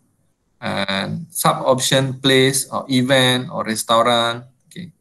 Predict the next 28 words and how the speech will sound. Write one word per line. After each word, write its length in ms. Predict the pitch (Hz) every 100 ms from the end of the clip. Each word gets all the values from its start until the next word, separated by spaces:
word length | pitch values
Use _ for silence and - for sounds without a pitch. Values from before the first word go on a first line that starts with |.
| _ _ _
so 140 | - 120
it 160 | 107
can 180 | 123 120
be 100 | 113 110
your 300 | 107 107 -
sub 320 | - 135 -
option. 640 | 117 - - 127 123 127
Okay, 280 | 110 117 131 - _ _ _ _ - - -
and, 80 | 123
uh, 240 | - - 147
A 20 | 139
R 60 | 147
feature, 580 | 151 165 165 165 160 156
for 140 | 120
example, 580 | 120 127 127 143 139 139 120
you 100 | 107
can 220 | 123 117
provide 340 | 120 113 120
a 160 | 110 107
text 400 | 143 139 - _ _ _ _
information, 800 | 127 120 131 123 127 131 131 120
you 140 | 117 107
can 320 | - 110 110
provide 380 | 113 117 113 -
a 100 | -
three 140 | - 160
D 180 | 156 -
object, 560 | 131 120 135 123 -